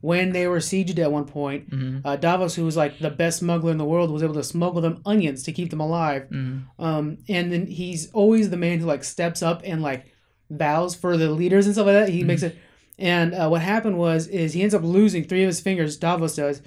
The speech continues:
Speaker 1: because that's the payment for being a smuggler,
Speaker 2: Yeah.
Speaker 1: and then promoted to Hand of the King for
Speaker 2: <laughs>
Speaker 1: Stannis. So it's just, like, this, like, dichotomy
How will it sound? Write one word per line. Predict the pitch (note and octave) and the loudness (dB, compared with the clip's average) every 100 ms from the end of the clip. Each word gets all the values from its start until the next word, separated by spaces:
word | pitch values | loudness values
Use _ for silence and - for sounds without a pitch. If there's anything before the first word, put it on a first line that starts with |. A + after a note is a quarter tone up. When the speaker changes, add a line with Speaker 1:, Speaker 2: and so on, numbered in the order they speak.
| - _ - | -20 _ -6
Speaker 1:
because | D3+ E3+ | -2 0
that's | E3+ E3+ | 0 -4
the | F#3 | -6
payment | F3 E3+ F3 | -2 0 0
for | F3 | 0
being | E3+ F3 | 0 0
a | E3+ | 2
smuggler, | A3 A3 D#3+ D#3 E3 - | 2 2 0 -2 -6 -6
Speaker 2:
Yeah. | C#3 B2+ | -4 -2
Speaker 1:
and | F3+ F#3 | 0 4
then | G3 F3+ | 4 4
promoted | E3 F3 E3+ | 2 4 4
to | D#3+ | 2
Hand | D#3 D#3+ | 0 0
of | D3 | -2
the | |
King | D3 E3 D3+ D3+ E3+ - | -2 -2 -2 -4 -10 -6
for | - D#3+ | 0 0
Speaker 2:
<laughs> | |
Speaker 1:
Stannis. | - F3 C#3+ B2+ - - - | 0 -4 -4 -6 -14 -16 -6
So | - F#3+ | 4 6
it's | G3 G3 | 6 4
just, | G#3+ G#3 | 0 2
like, | G3+ | 0
this, | F#3 E3+ | 0 -2
like, | E3+ E3 - | -4 -6 -4
dichotomy | F3 E3+ F#3 G3+ F#3+ E3+ E3 | -4 -2 0 2 2 0 -2